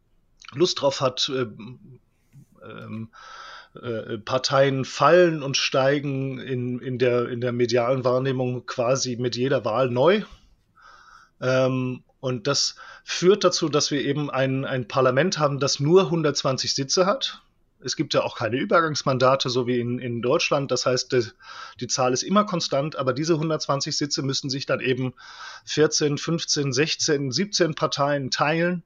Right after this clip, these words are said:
in unterschiedlichsten Fraktionen. Ähm, und das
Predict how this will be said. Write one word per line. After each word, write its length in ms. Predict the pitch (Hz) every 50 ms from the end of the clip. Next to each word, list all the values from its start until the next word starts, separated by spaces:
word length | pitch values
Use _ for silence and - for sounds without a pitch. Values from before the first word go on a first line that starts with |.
| _ _ - - - - - - _
in 140 | - 143 143
unterschiedlichsten 720 | 131 151 151 - 170 151 - - 156 156 - 139 - 160 151
Fraktionen. 800 | - - 139 - - - - 143 139 139 143 143 143 139 - - - _ _ _ _ _ _ _ -
Ähm, 500 | 127 131 131 131 131 131 131 131 127 - -
und 340 | 135 131 135 127 - - 131
das 320 | 107 - - - - -